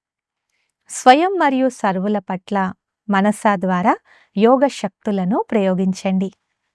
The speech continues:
ఈ రోజుటి ప్రయోగం, దివ్య బుద్ధి రూపీ విమానం ద్వారా అన్నిటికంటే ఉన్నతమైన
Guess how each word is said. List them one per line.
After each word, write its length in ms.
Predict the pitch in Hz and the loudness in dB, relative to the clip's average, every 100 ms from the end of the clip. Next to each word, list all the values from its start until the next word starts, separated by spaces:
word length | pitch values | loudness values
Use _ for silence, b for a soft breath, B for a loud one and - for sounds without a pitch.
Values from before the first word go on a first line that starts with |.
| _ _ _ _ _ _ 214 | _ _ _ _ _ _ -2
ఈ 100 | 208 | 0
రోజుటి 420 | 190 - 190 190 | 0 -4 -4 -4
ప్రయోగం, 480 | 190 180 180 196 311 _ _ _ _ _ _ _ _ _ _ _ _ _ 202 | 0 0 0 0 -4 _ _ _ _ _ _ _ _ _ _ _ _ _ -2
దివ్య 400 | 220 285 320 392 | 2 4 6 4
బుద్ధి 460 | 247 226 196 269 | 4 0 2 0
రూపీ 400 | 269 240 226 233 | 2 0 0 -2
విమానం 600 | 202 190 185 196 202 196 | 0 0 0 0 0 -2
ద్వారా 460 | 185 185 180 208 185 185 _ _ _ _ _ _ _ _ - | -2 -4 -2 -2 -4 -10 _ _ _ _ _ _ _ _ 2
అన్నిటికంటే 880 | 233 285 349 339 269 254 262 262 - | 2 4 0 2 2 2 4 2 2
ఉన్నతమైన 920 | 202 240 302 302 247 208 190 190 | -2 0 0 0 0 0 -2 -2